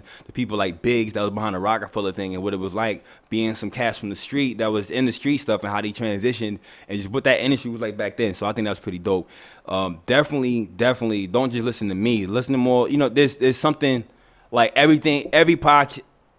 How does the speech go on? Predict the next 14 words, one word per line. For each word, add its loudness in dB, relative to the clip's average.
like, 2
there's 2
not 6
a -4
podcast 4
that -2
covers 2
everything. 0
So 0
definitely 2
check 0
them -2
out. -6
So, -6